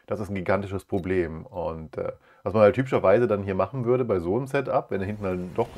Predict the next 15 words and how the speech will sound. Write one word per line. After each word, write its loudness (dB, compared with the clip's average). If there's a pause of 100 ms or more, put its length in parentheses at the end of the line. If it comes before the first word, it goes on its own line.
ne, -2
den -2
Boden 0
so 2
gut -2
abdeckt, -2 (600)
ähm, -4
würde 2
man 2
dann -2
eben -4
auf -4
Wespe -4
vielleicht -6
gehen. -8